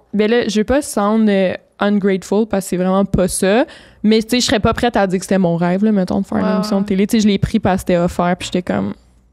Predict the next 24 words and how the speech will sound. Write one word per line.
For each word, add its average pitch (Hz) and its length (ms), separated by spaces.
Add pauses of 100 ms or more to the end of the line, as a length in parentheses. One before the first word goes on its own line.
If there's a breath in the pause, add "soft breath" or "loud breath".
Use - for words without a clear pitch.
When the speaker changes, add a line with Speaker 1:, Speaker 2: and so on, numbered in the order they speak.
(160)
Speaker 1:
OK, 202 120
tu 185 180
sais, 220 160
je, 190 180
je 185 60
suis - 120
tout 269 80
le 233 80
temps, 190 200 (140)
en, 202 100
tu - 440
me 185 80
connais, 180 260
là, 247 120
je, 233 120
moi, 190 140
je 185 80
dis 180 80
oui 185 180
à 180 100
tout, - 140
là. - 200
<laughs> - 40
Je, - 200